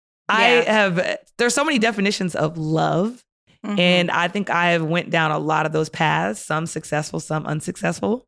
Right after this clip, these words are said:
Speaker 2: No, but I love when you talk about love in the sense of connectivity, because that's a lot of what it's really based on. Like, how much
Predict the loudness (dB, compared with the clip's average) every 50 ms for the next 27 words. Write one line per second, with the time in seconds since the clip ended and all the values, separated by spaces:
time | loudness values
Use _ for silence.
0 | _ _ _ -2 2 4 4 4 2 2 0 0 0 0 2 2 2 0 0 -2
1 | -4 -2 -2 0 0 -2 -4 -4 -6 -6 -6 -6 -6 -4 -2 -2 -2 -2 -4 -6
2 | -10 _ _ -8 -6 -4 -2 -2 -2 -4 -4 -6 -8 -8 -8 -8 -8 -8 -8 -8
3 | -8 -10 -10 -10 -10 -12 -12 -10 -8 -6 -6 -8 -8 _ -6 -6 -4 -4 -4 -4
4 | -6 -6 -8 -8 -10 -12 -10 -8 -8 -8 -8 -10 -14 -20 _ _ _ _ _ _
5 | -8 -8 -8 -8 -10 -8 -6 -6 -4 -2 -2 -2 -2 -2 -4 -8 -14 -12 -8 -8
6 | -6 -6 -6 -6 -8 -12 -12 -10 -10 -10 -10 -10 -10 -8 -8 -8 -10 -10 -10 -10
7 | -8 -8 -8 -8 -8 -8 -8 -8 -6 -6 -4 -4 -4 -6 -6 -6 -8 -10 -10 -12